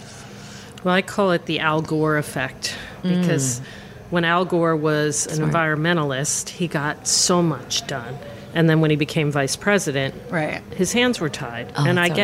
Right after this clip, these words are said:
Speaker 1: it.
Speaker 2: interesting, yeah.
Speaker 1: And my husband's always like, "How do you like him? He's such a phony." I'm like, "He's not a phony. He just had to get a political office,
Speaker 3: Yeah.
Speaker 1: and then you can't
Speaker 2: Right.
Speaker 1: do anything you wanna do."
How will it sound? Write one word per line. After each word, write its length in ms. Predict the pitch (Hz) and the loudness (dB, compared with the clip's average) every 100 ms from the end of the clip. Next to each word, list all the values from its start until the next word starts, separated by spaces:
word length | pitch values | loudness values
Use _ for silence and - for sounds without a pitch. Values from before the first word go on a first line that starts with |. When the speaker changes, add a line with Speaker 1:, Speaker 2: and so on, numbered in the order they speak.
| 180 | 0
Speaker 1:
it. 20 | |
Speaker 2:
interesting, 300 | 127 - 135 | -2 -4 -4
yeah. 260 | 143 170 147 | -2 -2 0
Speaker 1:
And 100 | 156 | 0
my 160 | 165 160 | 0 0
husband's 440 | 135 - - - | -4 -12 -12 -14
always 300 | - - - | -12 -8 -6
like, 180 | 147 - | -6 -8
"How 240 | - - | -4 0
do 80 | 262 | 2
you 120 | 240 175 | 2 2
like 300 | 170 208 - | 2 2 2
him? 160 | 214 | 2
He's 120 | 202 180 | 4 2
such 240 | 208 196 | 0 0
a 60 | 190 | -2
phony." 340 | 190 190 196 160 | 2 2 4 2
I'm 160 | 165 | 2
like, 200 | 185 185 | 0 -2
"He's 180 | - 226 | -4 -2
not 140 | 269 302 | 0 0
a 40 | |
phony. 440 | - 247 285 208 | 0 0 4 4
He 180 | 180 202 | 4 2
just 240 | 202 233 - | 0 -2 -2
had 120 | 240 | -2
to 80 | 208 - - - - | -4 -8 -16 -18 -2
get 120 | 220 226 | 0 0
a 40 | |
political 580 | 226 220 220 233 220 196 | 0 2 2 2 2 2
office, 500 | 220 262 - 160 - | 0 -2 -2 -2 -2
Speaker 3:
Yeah. 160 | 196 175 | 2 2
Speaker 1:
and 200 | 175 - - - - | 2 0 -6 -18 -4
then 240 | 208 220 | 0 2
you 60 | 233 | 2
can't 240 | 240 220 | 4 2
Speaker 2:
Right. 40 | 202 | 2
Speaker 1:
do 160 | 220 | 2
anything 380 | 226 320 - 151 | 2 0 0 0
you 60 | 139 | 2
wanna 240 | 143 135 | 0 -2
do." 240 | 131 135 | -2 -4